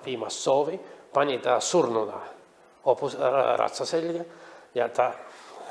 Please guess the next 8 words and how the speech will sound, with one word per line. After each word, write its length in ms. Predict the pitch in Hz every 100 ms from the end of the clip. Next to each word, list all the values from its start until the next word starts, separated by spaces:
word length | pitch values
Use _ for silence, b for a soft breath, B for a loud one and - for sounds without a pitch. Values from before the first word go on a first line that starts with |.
| -
ratsutas 680 | 143 - 123 - 123 - 110
Valencia, 560 | 123 127 110 - 95
äh, 1300 | - - - - - - _ 120 110 107 107 104 104 104 - 143 123 - - - - -
sellest 360 | - - -
linna 280 | 135 127 104
väravast 420 | 117 104 98 -
välja 220 | 151 160 165
koos, 420 | 170 160 156